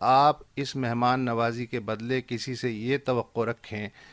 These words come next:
کہ وہ بھارت سے سو ارب ڈالر کی تجارت کو اہمیت نہ دے یا نریندر مودی کو اپنا پیارا بھائی کہتے ہوئے گلے میں اعلیٰ ترین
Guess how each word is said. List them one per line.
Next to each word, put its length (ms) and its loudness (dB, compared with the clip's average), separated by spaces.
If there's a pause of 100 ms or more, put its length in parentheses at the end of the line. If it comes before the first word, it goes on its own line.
(180)
کہ 100 -2
وہ 140 2
بھارت 380 2
سے 200 -2
سو 480 2
ارب 340 -2
ڈالر 320 0
کی 160 -6
تجارت 500 -2
کو 100 -6
اہمیت 440 -2
نہ 100 0 (120)
دے 180 0 (380)
یا 160 0
نریندر 480 2
مودی 340 0
کو 360 0
اپنا 340 -2
پیارا 520 0
بھائی 360 0
کہتے 420 -2
ہوئے 360 -4 (120)
گلے 260 -2
میں 140 -2 (120)
اعلیٰ 360 0
ترین 320 -4